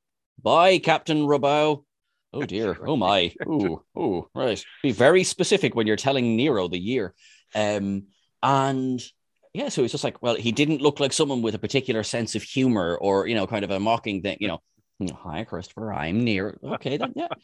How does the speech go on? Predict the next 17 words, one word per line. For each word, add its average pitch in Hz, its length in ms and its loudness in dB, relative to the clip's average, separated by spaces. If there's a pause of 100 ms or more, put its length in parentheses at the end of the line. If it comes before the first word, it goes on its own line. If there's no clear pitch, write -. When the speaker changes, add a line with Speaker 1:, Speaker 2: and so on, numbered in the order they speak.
(500)
Speaker 1:
Um, 98 520 -2 (500)
actually, 147 500 -2 (680)
there's 190 280 6
a 160 40 0
thing 131 120 4
that's 104 80 -4
happening. 107 300 -4 (160)
What 185 280 4
do 202 120 -4
you 208 100 0
think 95 220 -4
of 92 80 -12
the 127 60 -12
humor 170 460 -2
in 71 80 -8
this - 140 -12
film? 62 220 -10